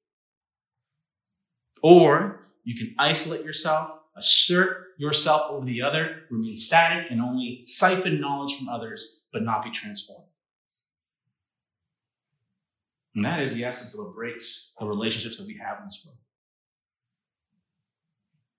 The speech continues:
That's what the Pharisees wanted. And they got nothing.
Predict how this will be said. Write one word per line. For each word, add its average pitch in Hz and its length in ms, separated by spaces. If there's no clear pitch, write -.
That's 139 160
what 127 100
the - 60
Pharisees 143 400
wanted. 98 260
And 113 100
they 123 60
got 123 180
nothing. - 280